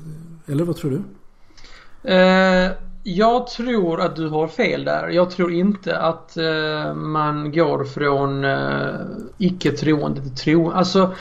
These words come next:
Speaker 2: att man börjar tvivla på saker och ting vid trettio, fyrtio års åldern, det beror ju på, beror ju på helt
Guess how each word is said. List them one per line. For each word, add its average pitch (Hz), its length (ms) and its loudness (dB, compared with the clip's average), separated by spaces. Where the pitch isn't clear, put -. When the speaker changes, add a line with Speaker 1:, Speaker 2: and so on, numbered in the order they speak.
Speaker 2:
att 180 280 0
man 180 280 4
börjar 180 240 6
tvivla 175 640 0
på 226 140 -4
saker 208 500 0
och 165 220 -2
ting 151 360 0
vid 151 160 -6
trettio, 151 340 -4
fyrtio 151 420 -4
års 165 180 0
åldern, 185 400 2
det 147 100 -4
beror 160 200 0
ju 180 160 2
på, - 80 -12
beror 180 360 2
ju 175 80 4
på 156 140 -6
helt 139 340 -4